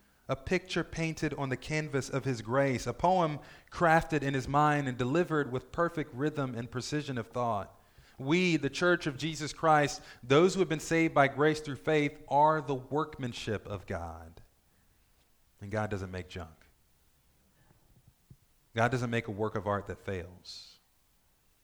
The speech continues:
God doesn't make a work of art. He doesn't transform a person, unite them with the Son,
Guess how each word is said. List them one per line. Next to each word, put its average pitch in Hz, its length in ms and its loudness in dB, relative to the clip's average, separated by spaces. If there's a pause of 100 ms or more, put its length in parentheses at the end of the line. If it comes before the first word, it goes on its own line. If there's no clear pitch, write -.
God 117 180 6
doesn't 131 240 -2
make 113 240 -2
a 143 60 -4
work 120 240 -2
of 104 160 -4
art. 98 400 0
He 110 80 -8
doesn't 127 320 -4
transform 123 500 -8
a 110 60 -8
person, 98 420 -8
unite 110 380 -2
them 123 120 -6
with 104 120 -6
the 98 80 -6
Son, 104 420 -4